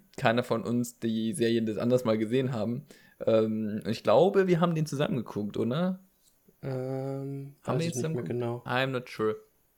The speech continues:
Speaker 1: Ich war auch begeistert. Ich fand den richtig cool. Ähm, ich weiß nicht, also, ähm,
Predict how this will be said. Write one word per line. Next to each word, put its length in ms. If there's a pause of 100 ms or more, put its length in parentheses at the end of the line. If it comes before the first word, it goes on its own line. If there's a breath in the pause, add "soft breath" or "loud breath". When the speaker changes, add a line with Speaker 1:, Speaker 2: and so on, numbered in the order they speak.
(540)
Speaker 1:
Ich 420 (380)
war 160
auch 120
begeistert. 540
Ich 180
fand 140
den 80
richtig 540
cool. 220 (500 loud breath)
Ähm, 720 (1700 soft breath)
ich 120
weiß 160
nicht, 160
also, 180
ähm, 920